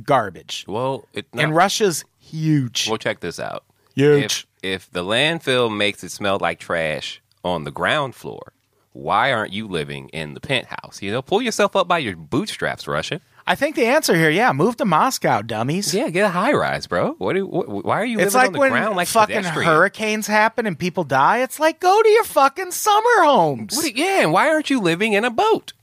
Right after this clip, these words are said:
Speaker 1: Get in your S U Vs.
Speaker 2: Where's your
Speaker 1: drive
Speaker 2: submarine?
Speaker 1: to the middle America.
Speaker 2: Yeah.
Speaker 1: Go to your hurricane home. You
Speaker 2: Oh.
Speaker 1: don't have a hurricane home.
Speaker 2: You, oh, whoa, you, you don't have a hurricane home?
Speaker 1: Then you shouldn't have a home.
Speaker 2: Thank you.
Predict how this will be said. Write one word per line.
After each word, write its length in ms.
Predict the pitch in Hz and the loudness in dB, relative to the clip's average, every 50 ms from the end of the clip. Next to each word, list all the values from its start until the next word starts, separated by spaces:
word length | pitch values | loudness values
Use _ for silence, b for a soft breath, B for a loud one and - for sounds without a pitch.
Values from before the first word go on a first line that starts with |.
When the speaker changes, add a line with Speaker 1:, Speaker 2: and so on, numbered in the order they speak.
| _ - | _ 2
Speaker 1:
Get 280 | 285 320 349 339 - | 4 4 4 2 2
in 200 | 302 320 330 320 | 0 0 0 2
your 160 | 330 330 320 - | 4 4 4 4
S 340 | - 247 285 269 - - - | 4 2 2 2 0 0 2
U 200 | 302 320 320 262 | 4 4 4 2
Vs. 640 | 202 196 180 170 165 165 175 226 262 254 - - - - _ | 2 2 4 4 4 4 4 4 2 2 0 -2 -4 -6 _
Speaker 2:
Where's 280 | - 151 185 208 202 180 | 0 2 2 2 2 2
your 60 | 196 | 0
Speaker 1:
drive 160 | 160 170 180 170 185 220 269 262 | 4 6 6 8 8 6 6 4
Speaker 2:
submarine? 100 | 208 - | 2 -2
Speaker 1:
to 100 | - 302 | -4 -6
the 120 | 233 262 240 | -6 -8 -6
middle 320 | 226 214 220 233 254 269 285 | 0 2 4 4 6 4 4
America. 680 | 285 254 214 170 165 165 165 - - 196 240 269 - _ - | 4 4 6 6 6 6 4 4 2 2 0 0 -2 _ -6
Speaker 2:
Yeah. 200 | 202 254 240 147 - _ _ _ | -6 -6 -6 -10 -16 _ _ _
Speaker 1:
Go 140 | 233 285 320 | 4 4 4
to 40 | 349 | 4
your 200 | 370 370 339 294 | 2 2 2 4
hurricane 560 | 294 349 381 381 370 - 262 240 196 156 147 | 4 4 4 4 2 0 0 0 0 2 2
home. 380 | 147 139 131 107 92 90 95 - _ _ _ _ | 2 2 2 0 -4 -10 -16 -20 _ _ _ _
You 140 | 185 214 | 2 4
Speaker 2:
Oh. 40 | 277 | 4
Speaker 1:
don't 80 | 285 277 | 4 4
have 120 | 277 285 277 | 4 4 4
a 60 | 254 | 4
hurricane 460 | 247 240 202 180 - 175 147 135 120 | 4 2 2 0 0 -6 -10 -10 -10
home. 120 | 127 107 | -6 -6
Speaker 2:
You, 60 | - - - | -6 -2 0
oh, 140 | 120 113 98 | 2 2 2
whoa, 280 | 90 101 113 101 87 80 | 2 2 2 2 0 -2
you, 280 | 78 80 90 104 104 - | -4 -6 -6 -6 -6 -6
you 300 | 78 82 78 80 87 92 | -10 -14 -12 -10 -4 -2
don't 160 | 101 113 117 | 0 0 2
have 180 | 127 123 127 131 | 2 2 2 2
a 40 | 147 | 2
hurricane 360 | 147 143 151 156 170 165 175 | 2 2 0 0 -2 -2 0
home? 200 | 185 190 202 151 | 0 -2 2 2
Speaker 1:
Then 160 | 220 247 262 | 2 2 2
you 80 | 262 240 | 0 0
shouldn't 260 | - 294 277 254 247 233 | 2 2 2 2 2 2
have 180 | 240 220 180 - | 2 0 0 0
a 200 | - 175 180 170 | 0 2 2 2
home. 380 | 143 135 139 117 92 82 80 - _ | 0 -2 -6 -6 -8 -12 -20 -8 _
Speaker 2:
Thank 340 | 208 233 247 254 - - 143 | -4 -4 -4 -6 -8 -10 -12
you. 200 | 92 73 - | -12 -12 -12